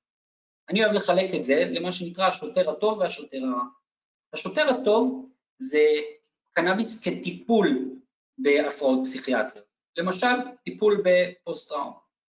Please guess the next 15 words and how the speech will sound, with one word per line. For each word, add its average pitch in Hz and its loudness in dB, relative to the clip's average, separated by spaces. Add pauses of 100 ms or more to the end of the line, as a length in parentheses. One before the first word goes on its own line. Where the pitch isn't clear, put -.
(600)
מצד 240 2
שני, 170 -2
יש 185 -6
את 180 -4
השוטר 175 -2
הרע, 139 0 (420)
שזה 233 2
הפרעות 180 0
פסיכיאטריות 175 -2
כהתוויית 151 0
נגד, 147 -2
כמשהו 170 -2
שאם 139 -4
תיתן 156 -6
קנאביס, 185 -2